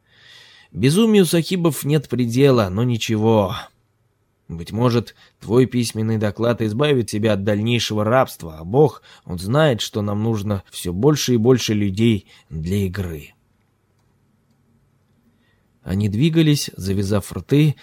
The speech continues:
для защиты от песчаного ветра, по соленой пустыне к Джодхпуру, где Махбуб Али и его красивый племянник Хабибулла усердно занимались торговыми делами.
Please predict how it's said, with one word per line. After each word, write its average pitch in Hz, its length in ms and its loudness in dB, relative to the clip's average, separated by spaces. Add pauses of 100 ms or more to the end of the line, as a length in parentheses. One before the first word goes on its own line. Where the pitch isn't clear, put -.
(140)
для 104 240 0
защиты 117 440 0
от - 140 -4
песчаного 110 600 -2
ветра, 113 460 -2 (300)
по 82 80 -12
соленой 110 480 0
пустыне 117 540 -2
к 104 80 -8
Джодхпуру, 113 840 0 (240)
где 92 240 -2
Махбуб 131 540 2
Али 139 260 2
и 180 80 2
его 139 260 2
красивый 120 540 0
племянник 107 720 -2 (180)
Хабибулла 92 720 0
усердно 143 560 2
занимались 113 680 0
торговыми 95 640 -2
делами. 85 520 -8